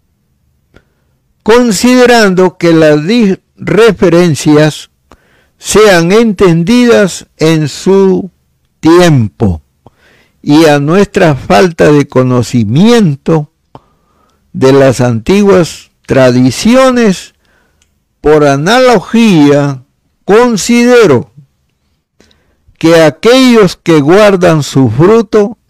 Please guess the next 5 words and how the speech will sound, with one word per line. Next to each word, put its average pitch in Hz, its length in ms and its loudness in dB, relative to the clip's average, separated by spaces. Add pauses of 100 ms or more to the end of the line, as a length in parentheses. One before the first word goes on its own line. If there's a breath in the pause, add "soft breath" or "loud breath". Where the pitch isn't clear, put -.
el 139 280 0
fruto 208 680 0 (1200)
son 180 460 -2
siervos, 156 880 -2 (320)
pastores 202 960 -2